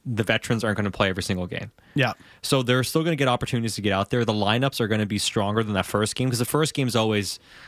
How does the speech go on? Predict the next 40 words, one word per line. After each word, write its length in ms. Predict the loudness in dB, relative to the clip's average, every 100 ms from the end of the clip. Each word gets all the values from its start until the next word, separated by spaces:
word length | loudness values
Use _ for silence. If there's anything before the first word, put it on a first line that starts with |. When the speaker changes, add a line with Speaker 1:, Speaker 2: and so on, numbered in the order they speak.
| -8
Speaker 1:
"Let's 140 | -4
just 140 | -4 -2
get 120 | -2
this 140 | 0
out 140 | 0 0
of 40 |
the 80 | 0
way." 300 | 0 0 -4 _ -6
Speaker 2:
Yeah. 120 | -2 0
Speaker 1:
And, 420 | 2 2 2 0
hey, 220 | 0 0
we, 180 | 2 0
we 120 | 0
bank 340 | 2 2 2 0
a 40 |
game. 320 | 0 2 0
Some 160 | -2 0
of 40 |
these 160 | 0 2
guys 180 | 0 0
get 140 | -4
a 40 |
chance, 340 | 0 0 0 2
but, 220 | 0 0
you 120 | -2
know, 80 | 0
we're 100 | 2
not 120 | 0
really 140 | 0 -2
dressing 580 | -2 -2 -2 -2 -4 -6 -2
any 180 | 0 0
of 80 |
the 60 | -2
veterans 420 | -4 -4 -4 -4
to 60 | -4
the, 100 | -4
in 180 | -2 -2
these 160 | -2
games. 400 | -2 -2 -2 -6 -12 -20 -20 -20 -10
So 380 | 0 0 0